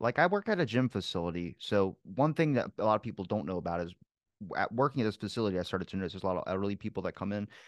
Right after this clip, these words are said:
but they'll do an insane, massive amount of cardio, and then some type of check mark goes off in their head. They're like, "I guess I can drink now because I just did all that. I can now get my treat, which is the drink."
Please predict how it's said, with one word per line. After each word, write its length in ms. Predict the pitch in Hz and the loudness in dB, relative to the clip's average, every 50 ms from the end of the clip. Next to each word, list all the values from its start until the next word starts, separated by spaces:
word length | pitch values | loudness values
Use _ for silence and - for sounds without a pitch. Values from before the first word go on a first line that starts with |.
| - - - | -18 -6 -2
but 120 | 110 107 | 0 4
they'll 140 | - 143 139 | 6 6 6
do 200 | 127 139 143 135 | 6 6 4 6
an 60 | 123 | 6
insane, 560 | 110 104 - - - - 127 117 113 98 95 92 | 6 4 2 0 0 2 4 4 6 6 4 4
massive 380 | 92 95 98 98 - - 87 | 2 2 0 0 -4 -4 -4
amount 240 | 95 90 87 87 85 | -2 -2 -2 -2 -4
of 60 | 85 | -6
cardio, 520 | - - 98 92 90 87 90 87 82 73 67 | -6 -2 -2 0 0 0 -2 -2 -2 -2 -2
and 80 | 95 | -2
then 180 | 101 101 101 98 | 0 0 0 -2
some 280 | - - - 113 104 | -2 -2 0 0 0
type 240 | 101 - 120 107 - | 0 0 -2 -2 -2
of 80 | 95 90 | -2 -6
check 320 | - - - 127 - - | -4 -4 -4 -4 -2 -2
mark 220 | 101 90 87 - - | -4 -4 -4 -4 -4
goes 200 | 95 92 87 101 | -4 -4 -2 0
off 200 | 95 90 90 - | 0 -2 -2 -2
in 60 | 95 87 | -4 -4
their 140 | 82 78 | -4 -4
head. 320 | 82 98 117 107 85 80 - _ - - - _ | -6 -4 -4 -4 -4 -4 -8 _ -20 -20 -18 _
They're 100 | - 104 | -6 -2
like, 260 | 98 98 92 92 - _ _ _ _ _ _ _ _ - | 0 0 0 -2 -4 _ _ _ _ _ _ _ _ -4
"I 60 | - 117 | -2 0
guess 200 | 120 147 - 151 | 2 2 4 2
I 80 | 143 | 2
can 160 | - - 120 | 4 4 2
drink 300 | 101 92 123 147 185 - 139 | 4 6 6 4 4 4 4
now 180 | 117 110 110 117 | 4 6 6 6
because 220 | 120 110 117 104 | 6 4 2 2
I 80 | 113 113 | 2 0
just 300 | 104 127 120 - - - | 2 0 -2 -2 -2 2
did 160 | 131 131 127 | 4 6 8
all 160 | 123 117 113 | 8 8 8
that. 320 | 104 123 139 139 113 95 - - | 8 6 6 6 6 4 4 2
I 100 | 120 120 | 2 2
can 160 | - 117 117 | 2 2 2
now 160 | 117 110 110 | 4 4 4
get 160 | 104 107 - | 2 0 -2
my 120 | - 104 98 | -2 -2 -2
treat, 340 | - - - - 131 113 - | -2 -4 -2 -2 -2 0 -2
which 160 | 104 - - | -4 -4 -4
is 100 | 101 92 | -6 -6
the 140 | - - 95 | -4 -6 -6
drink." 480 | - - 139 143 110 82 - - - | -2 2 2 2 2 2 -2 -8 -14